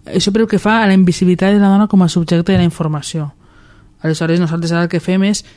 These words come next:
sempre que fem un reportatge sobre experts, professionals, i tal, sempre homes i dones.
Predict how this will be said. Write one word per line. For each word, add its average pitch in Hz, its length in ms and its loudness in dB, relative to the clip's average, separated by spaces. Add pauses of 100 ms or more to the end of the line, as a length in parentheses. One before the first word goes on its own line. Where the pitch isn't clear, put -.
(100)
sempre 196 440 0
que 160 100 -2
fem 165 200 -4
un 156 80 -6
reportatge 156 640 -6 (500)
sobre 175 540 0
experts, 165 600 -4
professionals, 160 560 -6
i 170 60 -4
tal, 196 100 -2
sempre 175 400 -2
homes 160 380 -6
i 151 80 -10
dones. 139 380 -16